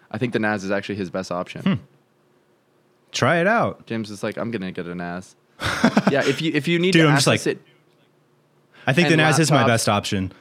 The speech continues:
Speaker 2: <laughs>
Speaker 1: Everyone's got fucking laptops and shit, too.
Speaker 2: Everyone's
Speaker 1: The
Speaker 2: got
Speaker 1: nas is, the na-
Speaker 2: laptops, man.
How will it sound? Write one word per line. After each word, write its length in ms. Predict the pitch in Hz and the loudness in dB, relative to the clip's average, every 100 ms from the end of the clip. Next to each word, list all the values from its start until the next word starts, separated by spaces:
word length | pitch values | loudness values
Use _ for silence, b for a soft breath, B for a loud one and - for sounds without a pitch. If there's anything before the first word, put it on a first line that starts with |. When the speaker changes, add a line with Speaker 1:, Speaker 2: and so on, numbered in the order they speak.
| - | -6
Speaker 2:
<laughs> 500 | 170 147 131 139 - | -2 -2 0 -2 0
Speaker 1:
Everyone's 340 | 131 135 131 | -2 0 0
got 200 | 131 117 | 0 0
fucking 260 | 131 127 113 | -2 -4 -2
laptops 580 | 110 117 - 123 117 120 | 0 -2 0 0 0 -2
and 100 | 113 | -4
shit, 200 | - 147 | 0 4
too. 40 | |
Speaker 2:
Everyone's 460 | 156 160 160 156 143 | 4 6 6 4 4
Speaker 1:
The 80 | |
Speaker 2:
got 160 | 139 135 | 4 4
Speaker 1:
nas 280 | 123 123 131 | 4 4 4
is, 60 | |
the 60 | 156 | 4
na- 120 | 113 | 2
Speaker 2:
laptops, 140 | 104 - | 2 2
man. 460 | 113 110 110 107 | 4 4 4 2